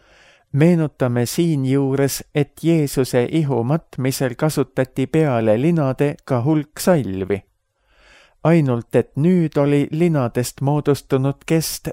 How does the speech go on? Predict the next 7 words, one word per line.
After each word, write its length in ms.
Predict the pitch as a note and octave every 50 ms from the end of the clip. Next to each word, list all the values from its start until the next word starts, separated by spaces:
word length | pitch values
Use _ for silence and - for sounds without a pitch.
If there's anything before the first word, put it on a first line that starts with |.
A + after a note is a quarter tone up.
| - -
tühi. 300 | F3+ E3 C3 A#2 G2+ G2+ G2+ - _ _ _ _ _ _ _ _ _ _ _ _ _ _ _ _ _ _ _ _ _ _ _ _ _ _ _ _ _ _ _ _ _ _ _ _ _ _ _ _ _ _ _ _ _ _ _
Kui 180 | - D3+ D3 C#3 C3+ C3+ C#3+
Jeesus 520 | E3 E3+ D#3 C3+ B2+ - - B2 A#2 -
Laatsaruse 840 | C3+ C#3 D#3+ F#3 G3 - - - D3+ C#3 C3 C#3+ C#3+ C3+ - C#3 B2+
surnuist 760 | - - E3+ D#3+ C#3 B2+ A#2 A2+ A#2 A#2 A2+ A2 - - -
üles 340 | C#3+ E3 E3+ E3 D3+ - E3
äratas, 640 | D3+ C#3+ C#3+ C#3+ - _ - D3+ C#3+ C#3 - -